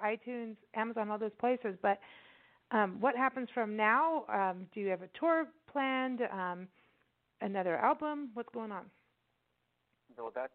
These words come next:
Speaker 2: actually the goal. I mean, we're hoping to do that. Uh, I mean, I'm still writing. Um, I just was in
Speaker 1: Good.
Speaker 2: Nashville, uh, two weeks ago and,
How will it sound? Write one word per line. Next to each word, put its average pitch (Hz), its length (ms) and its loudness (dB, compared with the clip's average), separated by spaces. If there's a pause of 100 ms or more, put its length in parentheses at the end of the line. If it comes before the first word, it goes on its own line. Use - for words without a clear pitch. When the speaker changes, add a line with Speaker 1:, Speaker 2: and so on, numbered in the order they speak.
Speaker 2:
actually 127 280 -10
the 123 80 -12
goal. 131 280 -4 (100)
I 104 120 -16
mean, 107 180 -14 (120)
we're 107 140 -6
hoping 117 300 -4
to 104 60 -12
do 113 220 -8
that. 110 320 4
Uh, 107 340 4 (280)
I 117 60 -6
mean, 117 180 -10
I'm 113 160 -6 (140)
still 117 180 0
writing. 113 380 0 (160)
Um, 107 320 -4
I 110 100 -8
just 110 160 -8 (100)
was 107 140 -18
in 110 100 -12
Speaker 1:
Good. 110 80 -4
Speaker 2:
Nashville, 110 600 0 (680)
uh, 113 320 6 (160)
two 131 120 -8
weeks 113 280 -8
ago 143 380 2 (120)
and, 104 440 -12